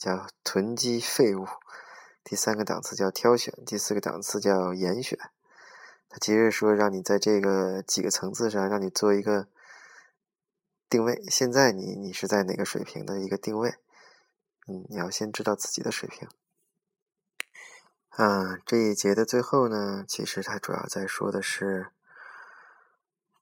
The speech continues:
嗯，拥有目标呢，有可能给自己，很有可能给自己带来的是自责，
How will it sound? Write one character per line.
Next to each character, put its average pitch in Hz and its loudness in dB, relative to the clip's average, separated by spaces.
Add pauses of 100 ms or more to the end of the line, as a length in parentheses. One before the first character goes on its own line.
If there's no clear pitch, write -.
(340)
嗯， 90 -4 (2500)
拥 123 6
有 110 4
目 107 0
标 123 4
呢， 110 0 (180)
有 107 0
可 - -4
能 95 -6
给 95 -4
自 - -8
己， 104 -12 (880)
很 - 2
有 143 6
可 127 -6
能 98 -4
给 101 0
自 104 -6
己 98 -8
带 101 -2
来 104 -2
的 120 -8
是 107 0
自 - -2
责， 104 0